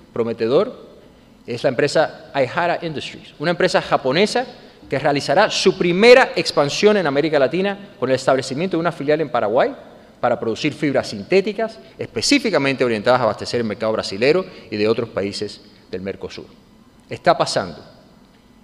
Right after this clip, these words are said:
y tiene que pasar más. El bid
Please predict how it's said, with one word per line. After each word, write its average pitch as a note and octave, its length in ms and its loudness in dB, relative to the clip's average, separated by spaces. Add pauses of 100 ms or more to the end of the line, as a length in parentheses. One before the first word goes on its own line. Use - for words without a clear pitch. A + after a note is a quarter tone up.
(400)
y A#2 60 -10
tiene A#2+ 200 -6
que G#2 100 -8
pasar F#2+ 260 -10
más. - 320 -20 (680)
El A#2 120 -8
bid G3 460 -2